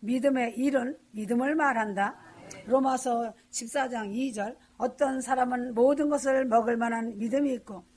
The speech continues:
연약한 자는 채소를 먹느니라." 그래서 믿음은 두 가지로 나눌 수 있다. 연약한 믿음으로 채소만 먹는 믿음과 건강한 믿음으로 모든 것을 먹을 수 있는 믿음으로 나눌 수 있다.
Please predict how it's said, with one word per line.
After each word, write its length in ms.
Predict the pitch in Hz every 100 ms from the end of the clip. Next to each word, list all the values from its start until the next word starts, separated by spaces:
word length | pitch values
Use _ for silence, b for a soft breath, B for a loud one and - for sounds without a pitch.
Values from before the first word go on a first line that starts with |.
| b b 220
연약한 560 | 254 269 277 - 262
자는 320 | 254 254 247
채소를 540 | - 269 277 269 262 254
먹느니라." 640 | 202 240 262 226 190 208 - b b b
그래서 420 | 254 262 254 247
믿음은 460 | 247 233 240 233 233
두 220 | 220 262
가지로 380 | 285 262 269 254
나눌 280 | 214 226 247
수 140 | 269
있다. 360 | 214 180 208 - b b b
연약한 640 | 247 269 254 254 247 247 247
믿음으로 500 | 240 233 233 226 226
채소만 580 | - 254 233 226 220
먹는 360 | 214 220 220 214
믿음과 460 | 226 294 285 208 - b b b b
건강한 600 | - 240 262 277 269 254
믿음으로 500 | 247 247 240 233 233
모든 420 | 214 226 277 302
것을 340 | 285 262 269 285 b b b
먹을 320 | 196 247 262
수 220 | 262 240
있는 380 | 220 254 277 277
믿음으로 500 | 262 262 262 277 269
나눌 320 | 277 226 226
수 120 | 226 254
있다. 360 | 208 233 233